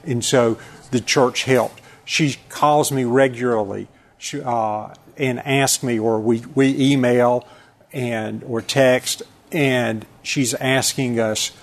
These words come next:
for help with different things. Would you? Well, sure we did. When, when we, um, the, she provided lunch for the teachers on work day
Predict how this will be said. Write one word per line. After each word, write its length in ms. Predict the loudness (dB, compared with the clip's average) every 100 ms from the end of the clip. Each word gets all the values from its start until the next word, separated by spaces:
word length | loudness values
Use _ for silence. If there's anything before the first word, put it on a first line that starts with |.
| -20 -20
for 300 | -8 -6 -6
help 500 | -2 0 2 0 -4 -2
with 180 | -2
different 360 | 0 -2 -2 -10
things. 520 | -8 -6 -4 -6 -10 -12 -18 -20 -20 -20 -20 -8
Would 300 | 4 4 4
you? 240 | 2 0 -2 -4
Well, 200 | 0 2
sure 260 | 2 2 4
we 140 | 2
did. 240 | 0 -2
When, 160 | -2 -2
when 600 | 0 -2 -4 -6 -6 -2
we, 220 | 0 2
um, 420 | 0 0 -4 -8 -16 -12
the, 100 | -10 -10 -14 -20 -20 -20 -18
she 300 | -8 0 0
provided 580 | 2 2 4 4 4 2
lunch 380 | 2 2 0 -4
for 140 | -6
the 80 | -6
teachers 480 | -4 -4 -2 -4 -2
on 180 | -4 2
work 300 | 2 2 2
day 320 | 4 4